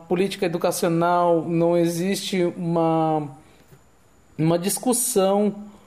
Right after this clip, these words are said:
voltada a isso. O único curso que tinha, a única pós que tinha, que s-, eram quatro universidades, foi cancelada.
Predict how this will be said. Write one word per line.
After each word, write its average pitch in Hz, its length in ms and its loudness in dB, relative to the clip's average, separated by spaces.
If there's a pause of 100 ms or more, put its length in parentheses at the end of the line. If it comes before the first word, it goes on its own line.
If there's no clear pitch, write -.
(180)
voltada 170 480 0
a 147 40 4
isso. 190 420 0
O 196 40 4
único 208 300 2
curso 185 340 -2
que 185 100 -4
tinha, 175 280 -2
a - 20 2
única 185 320 0
pós 175 240 0
que 175 140 -4
tinha, 180 420 -2
que 170 180 -6
s-, - 320 -4
eram 165 280 4
quatro 180 280 -2
universidades, 165 720 0
foi 190 200 -4
cancelada. 185 960 2